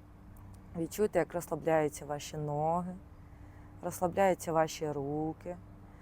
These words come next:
розслаблений ваш живіт і поперек, розслаблені лопатки і ключиці, розслаблена шия, потилиця, маківка.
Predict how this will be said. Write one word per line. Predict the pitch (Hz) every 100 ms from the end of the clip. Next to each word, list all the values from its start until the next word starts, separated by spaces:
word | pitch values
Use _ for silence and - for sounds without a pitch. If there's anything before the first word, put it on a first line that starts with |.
| - - - -
розслаблений | 170 180 - 196 170 160 151 147
ваш | 147 147 - 143
живіт | 147 160 196 208
і |
поперек, | 160 - 151 147 - 147 147 - - - - - - - - - - - -
розслаблені | 165 165 - 165 151 147 151
лопатки | 147 147 - 151 185 - - 143
і |
ключиці, | - 143 - - 147 147 - - - - - - - - - -
розслаблена | - 160 - - 156 143 143 143 143
шия, | - - 147 143 151 180 185 - - - - -
потилиця, | 156 147 147 147 147 151 - - 147 - - - - - -
маківка. | 165 156 147 - - - -